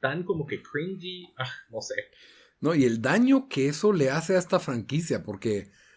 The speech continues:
Speaker 2: la fuerza toma nuevos significados, toma nuevos poderes, y entonces ya,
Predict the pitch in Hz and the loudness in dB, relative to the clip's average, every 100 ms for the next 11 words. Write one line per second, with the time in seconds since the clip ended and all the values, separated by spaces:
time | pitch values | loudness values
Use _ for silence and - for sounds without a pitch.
0 | _ - 120 117 156 170 202 180 - - | _ -4 -2 6 6 6 6 6 4 0
1 | 170 170 165 156 180 165 139 127 120 113 | 2 4 4 6 4 4 0 0 -4 0
2 | - 156 156 156 151 143 - 135 135 123 | 6 8 8 8 4 0 0 2 2 2
3 | 127 139 139 - 110 113 151 156 147 143 | 2 2 2 0 0 4 4 6 6 6
4 | 139 - _ - _ _ _ _ 151 135 | 4 0 _ -20 _ _ _ _ 0 2
5 | 147 170 156 180 | 2 2 4 2